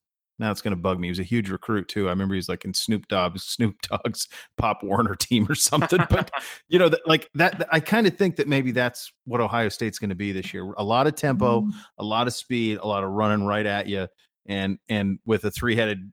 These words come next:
Speaker 1: you know, attack of those, those three guys primarily. With, and if it's, if Dobbins isn't quite ready for the spotlight, well, gosh, there's other guys who can step in. But everything that you're hearing from camp is that he will be ready. Um, so that was something that kinda came organically, that, and it, it finally crystallized, man, for me in my head. Like,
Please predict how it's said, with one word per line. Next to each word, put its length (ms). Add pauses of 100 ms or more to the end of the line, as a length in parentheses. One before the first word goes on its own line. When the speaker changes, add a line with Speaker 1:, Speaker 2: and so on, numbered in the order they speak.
(160)
Speaker 1:
you 100
know, 120
attack 380
of 120
those, 320
those 200
three 180
guys 240
primarily. 640
With, 220 (380)
and 100
if 120
it's, 160
if 140
Dobbins 360
isn't 180
quite 200
ready 240
for 120
the 100
spotlight, 580
well, 200 (160)
gosh, 280
there's 220
other 180
guys 300
who 120
can 220
step 320
in. 180
But 160 (100)
everything 500
that 100
you're 120
hearing 280
from 160
camp 320
is 100
that 140
he 100
will 200
be 120
ready. 380 (440)
Um, 460 (140)
so 100
that 80
was 100
something 140
that 60
kinda 240
came 280
organically, 580
that, 240
and 140
it, 60 (180)
it 160
finally 300
crystallized, 640
man, 220
for 100
me 140
in 80
my 140
head. 280
Like, 240